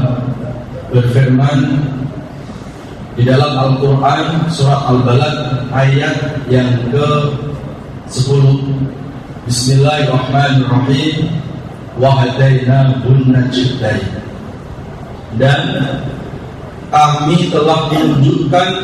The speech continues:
kepada manusia." Yang dimaksud kami di sini adalah kami Allah. Sesungguhnya Allah telah menunjukkan kepada manusia. Apa yang Allah tunjukkan kepada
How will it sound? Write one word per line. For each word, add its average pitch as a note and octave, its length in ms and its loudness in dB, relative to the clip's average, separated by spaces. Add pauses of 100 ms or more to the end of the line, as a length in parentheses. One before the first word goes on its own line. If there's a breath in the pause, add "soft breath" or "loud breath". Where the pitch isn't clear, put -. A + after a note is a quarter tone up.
(140)
kepada C#3 360 0 (120)
manusia." B2 440 2 (1080)
Yang A#2+ 160 2
dimaksud B2+ 380 2 (100)
kami B2+ 320 4
di - 80 0
sini A#2+ 240 2
adalah - 320 2 (160)
kami B2 320 2
Allah. B2 320 2 (1040)
Sesungguhnya C#3+ 480 0
Allah E3+ 320 2 (160)
telah F3 220 2 (720)
menunjukkan F3 800 2 (240)
kepada F#3+ 540 0 (100)
manusia. E3 420 0 (1400)
Apa F#3+ 300 2
yang D#3 160 0
Allah C#3+ 240 4
tunjukkan B2+ 440 2 (140)
kepada A#2+ 220 2